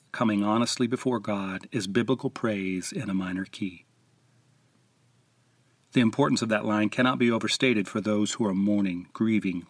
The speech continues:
losing, alone, and hurting. This means the importance of that line cannot be overstated for the entire church.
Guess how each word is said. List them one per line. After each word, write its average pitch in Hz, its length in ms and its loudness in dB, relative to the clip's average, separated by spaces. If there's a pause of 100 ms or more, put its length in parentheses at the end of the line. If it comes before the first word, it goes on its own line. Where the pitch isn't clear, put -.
losing, 107 520 2 (220)
alone, 98 560 0 (220)
and 95 180 -2
hurting. 95 360 -2 (1600)
This 120 200 2
means 117 300 6
the 117 80 4
importance 110 400 2
of 104 60 -2
that 101 180 0
line 104 280 2
cannot 117 280 2
be 120 80 4
overstated 113 560 2
for 117 120 -2
the 110 120 2
entire 101 400 0
church. - 480 -2